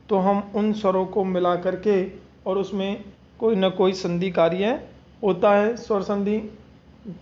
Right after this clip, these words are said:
बन जाती है वहाँ पे, चाहे वो गुण हो, दीर्घ हो, वृद्धि हो। हाँ, तो हमें जब भी समस्त पद मिले, जैसे यहाँ पर लिखा हुआ है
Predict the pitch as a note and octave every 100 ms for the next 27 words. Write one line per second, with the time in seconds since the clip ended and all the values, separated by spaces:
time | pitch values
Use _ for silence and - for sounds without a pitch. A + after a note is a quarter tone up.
0 | - - - F3 F3+ F#3 F#3+ G#3+ G#3 F3+
1 | F3 F#3+ F#3+ G3 F3 F3+ F#3+ F#3 - -
2 | - F3+ E3 F3+ F3 F#3 F3 E3+ F3+ F3+
3 | F3 F3 E3+ E3 E3+ F#3 F3 F3+ - -
4 | - - - - - - - - - -
5 | - - - G3 G#3+ A#3+ - - - -
6 | - - - E3+ G#3+ A3 G#3+ A3 - -
7 | - - - C#3 G#3+ A3+ G#3+ A3+ - -
8 | - - - - _ - E3+ F3 A3 G3
9 | G3 - - - - - - - - -
10 | - - - - - - - - - -
11 | G3+ A#3+ - G3+ G3 F#3+ F#3+ G3 G#3 E3
12 | F3+ F3+ G3+ F3+ F3 G3+ F#3 F3+ F3+ E3+
13 | E3+ F3 F#3 -